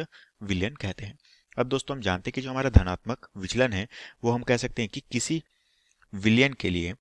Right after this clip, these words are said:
वाष्प दाब का जो मान है वह राउल्ट के नियम के द्वारा निर्धारित होता है और यही वाष्प दाब से भी अधिक क्या होता है दोस्तों? यही वाष्प दाब से अधिक दाब होता है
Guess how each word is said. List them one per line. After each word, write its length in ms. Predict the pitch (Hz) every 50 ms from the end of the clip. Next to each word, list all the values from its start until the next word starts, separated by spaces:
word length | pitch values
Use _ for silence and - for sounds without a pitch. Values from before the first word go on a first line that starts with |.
| _ _ - _ 107
वाष्प 360 | 101 104 107 123 - - 151
दाब 160 | 131 131 127
का 140 | - - 135
जो 120 | 131 135 117
मान 200 | 113 - 87 92
है 100 | 110 127
वह 200 | 120 117 131 143
राउल्ट 320 | 139 - 95 95 104 107 -
के 100 | 131 131
नियम 240 | 117 98 95 95 101 -
के 140 | - 143 156 - - - _ _ 110
द्वारा 280 | 101 104 110 123 139
निर्धारित 480 | 135 104 98 - - 107 113 131 - -
होता 160 | 131 127 127
है 140 | 120 123 127 - _ - _ _ -
और 120 | 131 123
यही 220 | 110 104 117 139 139 117 104
वाष्प 280 | 104 120 - - -
दाब 180 | 123 123 123 123
से 220 | - - - 110 107
भी 240 | 98 92 104 131 - - - - _ _ -
अधिक 260 | 110 101 123 147 - _ _
क्या 100 | - 107
होता 220 | 101 123 139 - 131
है 60 | 127
दोस्तों? 300 | 110 98 - - - 107 - _ _ _ _ _ _ _ _ _ _ -
यही 260 | 107 104 104 117 123 110
वाष्प 380 | 95 95 95 104 - - -
दाब 160 | 110 110 110
से 140 | - - 131 -
अधिक 320 | 98 98 107 131 - - - - _ _ -
दाब 360 | 107 104 98 92 90 98 107
होता 260 | 101 101 - - 92 87
है 180 | 101 120 147